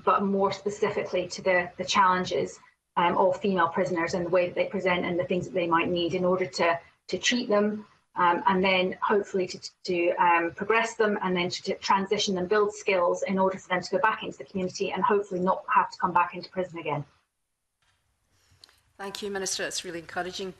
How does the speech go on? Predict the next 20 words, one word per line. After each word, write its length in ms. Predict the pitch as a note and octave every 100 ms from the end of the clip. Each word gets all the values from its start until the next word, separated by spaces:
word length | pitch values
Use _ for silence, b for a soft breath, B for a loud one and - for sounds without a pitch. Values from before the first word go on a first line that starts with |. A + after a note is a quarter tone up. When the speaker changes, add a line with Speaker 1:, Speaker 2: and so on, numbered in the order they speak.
| _ _ _
Speaker 2:
to 100 | -
hear 300 | G3 G3 F#3
it. 60 | -
I 80 |
do 160 | E3+ F#3
know 160 | F3+ E3+
about 240 | F3 -
that, 260 | G3+ F#3+ -
and 80 | E3
I'm, 160 | E3 -
I'm 140 | E3
really 180 | E3 E3+
optimistic 560 | D#3 - E3+ E3+ - D#3
that 80 | D#3
it 80 |
will 120 | D3+ E3
make 200 | E3+ F#3
a 40 |
difference. 520 | F3+ F3+ G3+ F#3 - B B B B B
Um, 420 | F#3+ G3 G3 G3